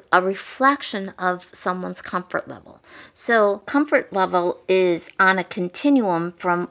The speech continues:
open to closed, or think relaxed versus tense.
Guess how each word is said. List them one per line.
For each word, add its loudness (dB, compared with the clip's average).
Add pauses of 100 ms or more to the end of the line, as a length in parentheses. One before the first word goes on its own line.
open -2
to -14
closed, -4 (300)
or -4
think -4 (120)
relaxed -2 (260)
versus -8
tense. -16